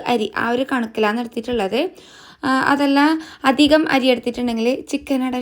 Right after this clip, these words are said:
ഷോർട്ടേജ് വരും. അപ്പോൾ അതുകൊണ്ട് തന്നെ വലിയ പീസാക്കിയിട്ടല്ലേ ചിക്കൻ എടുക്കുന്നത്. അപ്പോൾ അതുകൊണ്ട്, ആ, മൂന്ന് കപ്പ് അരി മതി. അപ്പോൾ രണ്ട് ചിക്കൻ എടുത്തതിനോണ്ട് തന്നെ ആറ് കപ്പ് അരി ഇട്ട് കൊടുത്തിന്. ഒരു ഏകദേശം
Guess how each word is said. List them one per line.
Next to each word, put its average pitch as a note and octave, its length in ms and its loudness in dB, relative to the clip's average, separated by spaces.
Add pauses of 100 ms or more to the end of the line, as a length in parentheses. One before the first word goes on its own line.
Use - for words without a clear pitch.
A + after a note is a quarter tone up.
ഷോർട്ടേജ് C4+ 560 -4
വരും. G3+ 200 2 (380)
അപ്പോൾ - 180 0
അതുകൊണ്ട് A#3 340 0
തന്നെ A3+ 180 0 (640)
വലിയ C#4 280 4
പീസാക്കിയിട്ടല്ലേ A3 680 0
ചിക്കൻ A3 260 -6
എടുക്കുന്നത്. G3 460 -6 (440)
അപ്പോൾ - 180 -2
അതുകൊണ്ട്, G#3 360 -2 (320)
ആ, - 20 2 (180)
മൂന്ന് C#4 280 4
കപ്പ് A3 220 0 (160)
അരി A3+ 240 -2
മതി. G#3+ 220 -2 (520)
അപ്പോൾ D4 180 2 (140)
രണ്ട് D4+ 300 6
ചിക്കൻ D4 260 0
എടുത്തതിനോണ്ട് A#3 500 -2
തന്നെ A3 200 -2 (200)
ആറ് D4 180 4 (100)
കപ്പ് A3 260 -4 (120)
അരി A#3+ 180 -2
ഇട്ട് A#3+ 140 -8
കൊടുത്തിന്. A#3+ 400 -6 (640)
ഒരു C4+ 140 2
ഏകദേശം C4+ 480 2